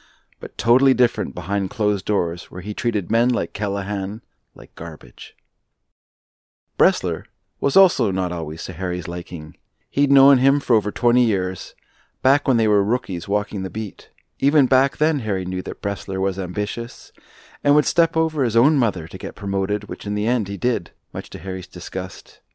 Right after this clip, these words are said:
and, surprisingly, relief. Thinking about his potential grilling at the hands of the mayor whilst getting ready to go downtown, he wasn't nervous. Harry didn't get nervous, but rather annoyed,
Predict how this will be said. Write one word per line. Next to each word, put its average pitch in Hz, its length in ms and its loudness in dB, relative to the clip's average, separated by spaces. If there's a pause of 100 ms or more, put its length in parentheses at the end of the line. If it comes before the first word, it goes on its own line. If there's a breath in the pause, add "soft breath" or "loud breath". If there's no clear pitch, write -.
and, 151 360 -4
surprisingly, 95 800 -4 (100)
relief. 101 600 -6 (720)
Thinking 233 320 4
about 151 340 2
his 117 120 -6
potential - 540 0
grilling 123 400 4
at 120 80 -4
the 101 60 -6
hands 117 280 -2
of 110 60 -6
the 107 80 -2
mayor 107 380 -2
whilst 101 260 -4
getting 107 180 -2
ready 107 200 -2
to 117 100 -6
go 113 120 0
downtown, 104 640 -4 (580)
he 117 80 -6
wasn't 113 320 0
nervous. 98 560 -6 (800)
Harry 131 180 4
didn't 117 200 2
get 113 140 0
nervous, 87 600 -12 (580)
but 110 120 2
rather 127 500 6 (380)
annoyed, 131 640 4